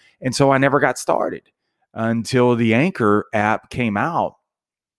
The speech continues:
which is owned by Spotify, and they only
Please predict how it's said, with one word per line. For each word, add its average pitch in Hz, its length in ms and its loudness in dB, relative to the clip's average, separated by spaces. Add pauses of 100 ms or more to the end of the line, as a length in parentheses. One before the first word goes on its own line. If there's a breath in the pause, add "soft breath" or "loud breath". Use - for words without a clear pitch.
(840)
which 104 180 0
is 101 120 2
owned 113 180 4
by 101 120 2
Spotify, 92 800 -6
and 107 400 -6
they 113 120 -2
only 117 340 -2